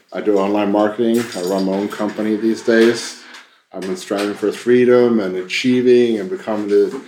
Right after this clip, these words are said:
true myself. And, uh, along the way, I've had some ups and downs. Dealt with addiction. I'm a member of a twelve-step program, and I'm for, been a part of fifteen years of my life. And the last four or five years, I've been doing it really hardcore, and I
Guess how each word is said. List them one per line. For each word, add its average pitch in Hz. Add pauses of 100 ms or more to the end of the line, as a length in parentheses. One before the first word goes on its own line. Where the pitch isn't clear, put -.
(240)
true 127
myself. 123
And, 90
uh, 90
along 104
the 98
way, 104
I've 95
had 95
some 90
ups 90
and 87
downs. 101 (360)
Dealt 92
with 92
addiction. 101
I'm 82 (280)
a -
member 95
of 92
a -
twelve-step 110
program, 131
and 90
I'm 85 (800)
for, 92
been 98
a 113
part 117
of -
fifteen 123
years 135
of 120
my 110
life. 127
And 92
the 98
last 107
four 117
or 107
five 104
years, 139
I've 87
been 85
doing 90
it 87
really 98
hardcore, 107
and 85
I 80